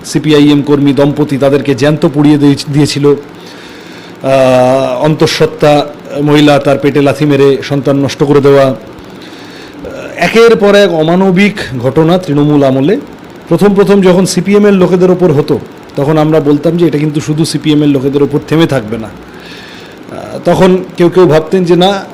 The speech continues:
পলিটিক্যাল ঘটনা ইত্যাদি ইত্যাদি। তারপরে হাঁসখালি হলো, তারপরে পার্ক স্ট্রিট হলো, তারপরে, আহ, আরও এই ধরনের অনেকগুলো ঘটনা ঘটলো।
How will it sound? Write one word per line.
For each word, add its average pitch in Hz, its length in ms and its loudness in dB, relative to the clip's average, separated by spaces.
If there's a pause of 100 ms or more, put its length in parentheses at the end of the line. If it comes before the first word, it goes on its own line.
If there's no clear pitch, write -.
(160)
পলিটিক্যাল 160 460 2
ঘটনা 151 380 2 (460)
ইত্যাদি 143 320 -2
ইত্যাদি। 135 320 -4 (800)
তারপরে 139 340 0
হাঁসখালি 147 440 0
হলো, 147 200 -2 (920)
তারপরে 135 340 0
পার্ক 139 220 0
স্ট্রিট 165 260 -2
হলো, 151 260 2 (400)
তারপরে, 131 460 0
আহ, 120 840 -10
আরও 151 180 2
এই 151 80 2
ধরনের 143 360 0
অনেকগুলো 147 400 2
ঘটনা 160 300 0
ঘটলো। 143 300 -2